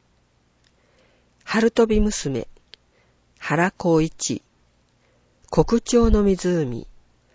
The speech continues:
宇佐美誠。児童書、柳井図書館。クジラすくい。田中康弘。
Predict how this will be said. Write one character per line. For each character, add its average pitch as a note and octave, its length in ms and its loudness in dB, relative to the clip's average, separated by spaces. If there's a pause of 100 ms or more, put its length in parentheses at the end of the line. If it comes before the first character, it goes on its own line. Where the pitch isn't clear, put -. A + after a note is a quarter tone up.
(300)
宇 - 80 2
佐 B3 200 0
美 D3 160 0
誠。 B2 600 2 (1300)
児 E3 180 0
童 G#3+ 200 2
書、 - 280 0 (200)
柳 G3 340 0
井 A3 40 -6
図 G3 120 -6
書 G3+ 180 -8
館。 A#2 300 -10 (920)
ク E3+ 120 0
ジ A#3 160 2
ラ A#3+ 140 2
す - 160 -12
く D#3+ 160 -2
い。 A#2+ 120 -6 (680)
田 G3+ 160 6
中 A3+ 260 0
康 G3+ 300 -2
弘。 - 320 -6